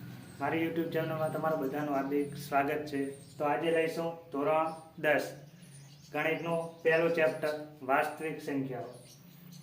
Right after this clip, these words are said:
વાસ્તવિક સંખ્યાઓનું પહેલું સ્વાધ્યાય છે, સ્વાધ્યાય એક પોઇન્ટ એક. એનો પહેલો પ્રશ્ન છે, નીચેની દરેક સંખ્યાને તેના અવિભાજ્ય અવયવોના ગુણાકાર સ્વરૂપે દર્શાવો. એટલે અવિભાજ્ય અવયવોના ગુણાકાર સ્વરૂપે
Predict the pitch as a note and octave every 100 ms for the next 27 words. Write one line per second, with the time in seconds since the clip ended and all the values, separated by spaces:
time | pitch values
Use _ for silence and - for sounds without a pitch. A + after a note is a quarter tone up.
0 | C3+ D#3 E3 F#3+ F#3+ F3+ F3 F3+ F3 F3
1 | E3+ E3+ F3+ E3+ D3+ D3+ E3 E3 E3 -
2 | - C#3 C3+ E3+ E3+ F3+ D#3+ D3 D#3+ D3+
3 | D3+ - - C#3 - - - - - -
4 | - - D3+ E3 E3 F3 F3 D#3+ D3+ D3
5 | C3+ B2+ A#2+ - - - - - - -
6 | C#3 C#3+ F#3 F#3+ F3 E3+ - - F3 E3+
7 | E3 D#3+ D#3+ - - D#3 D#3 - - -
8 | F3+ F3 E3 F3+ G3 E3 E3 E3 E3 D#3+
9 | C#3+ D#3+ F3 F3 E3 E3 D3+ C#3+ C#3+ D3
10 | - - - C#3+ D3+ D3 C#3+ C#3 - -
11 | - - - D3+ F3 E3+ F3+ F#3 F3+ F#3
12 | F3+ F#3 F3+ F#3 G3 - E3 D3 F3+ F3+
13 | E3+ - D#3 C#3+